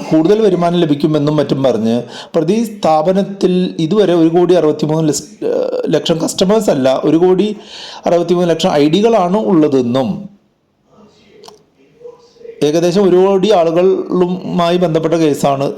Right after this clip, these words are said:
ഇതെന്നും ടിയാന് താഴെ ഒരു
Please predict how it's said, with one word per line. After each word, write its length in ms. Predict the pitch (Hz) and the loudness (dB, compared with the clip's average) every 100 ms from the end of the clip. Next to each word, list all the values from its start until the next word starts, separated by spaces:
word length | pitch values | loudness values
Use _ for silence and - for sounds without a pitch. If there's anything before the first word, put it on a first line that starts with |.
| 143 | -2
ഇതെന്നും 400 | 135 127 131 190 - - - - - - - - - - - | -2 -2 -2 -4 -6 -18 -20 -20 -18 -18 -18 -18 -20 -18 -4
ടിയാന് 380 | 175 185 180 202 185 | 0 2 2 0 2
താഴെ 320 | 160 156 190 196 - - - - - - - - - _ _ | 2 2 2 0 0 -2 -4 -8 -14 -20 -20 -20 -20 _ _
ഒരു 200 | - 208 | -2 2